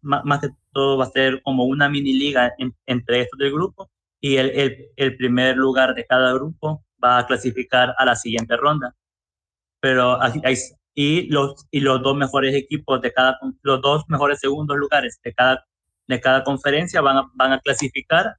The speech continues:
a lo que serían los cuartos de final de, de este torneo. Cabe destacar de que la, en la, en la N B A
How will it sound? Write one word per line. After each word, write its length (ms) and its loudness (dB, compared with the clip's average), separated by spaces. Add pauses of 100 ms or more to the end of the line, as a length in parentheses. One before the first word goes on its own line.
a 80 0
lo 120 2
que 100 -2
serían 360 0
los 140 -2
cuartos 300 -2
de 120 0
final 460 0 (800)
de, 640 0 (800)
de 80 2
este 140 -2
torneo. 500 -2 (880)
Cabe 180 2
destacar 420 0
de 160 -2
que 340 0 (880)
la, 160 2
en 300 0
la, 320 2
en 100 -2
la 120 2
N 200 0
B 120 2
A 180 -4